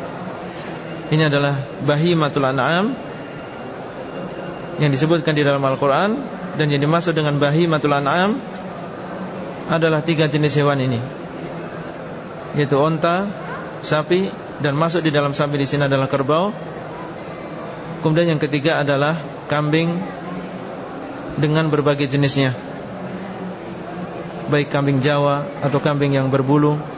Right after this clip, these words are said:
seperti domba. Maka ini termasuk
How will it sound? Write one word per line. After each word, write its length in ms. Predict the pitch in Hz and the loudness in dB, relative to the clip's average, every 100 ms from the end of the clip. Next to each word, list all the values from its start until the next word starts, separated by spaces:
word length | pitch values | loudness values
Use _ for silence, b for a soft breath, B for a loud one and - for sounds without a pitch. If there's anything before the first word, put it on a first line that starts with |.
| - | -6
seperti 240 | - 139 | 0 2
domba. 480 | 135 147 147 151 156 - - - - - 156 160 156 - - - - - - - 143 | 4 4 4 2 0 -8 -12 -12 -12 -10 -10 -12 -10 -10 -10 -8 -8 -10 -10 -4 0
Maka 160 | 143 156 | 2 2
ini 80 | 160 | 2
termasuk 560 | 156 139 135 131 165 | 2 2 2 4 2